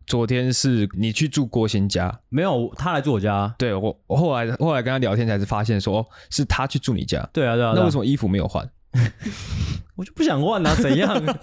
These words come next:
Speaker 2: <laughs> 我就想说我昨天只穿一次啊，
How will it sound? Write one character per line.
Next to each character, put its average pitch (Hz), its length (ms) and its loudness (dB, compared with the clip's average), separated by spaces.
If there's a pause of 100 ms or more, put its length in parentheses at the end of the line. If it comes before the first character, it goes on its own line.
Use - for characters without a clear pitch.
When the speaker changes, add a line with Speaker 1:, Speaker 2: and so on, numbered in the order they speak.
(260)
Speaker 2:
<laughs> 220 580 -4
我 190 80 -4
就 240 80 -2
想 170 200 0
说 214 260 2
我 156 100 0
昨 165 120 0
天 190 120 0
只 147 80 2
穿 170 220 0
一 156 40 0
次 151 300 0
啊， 156 180 0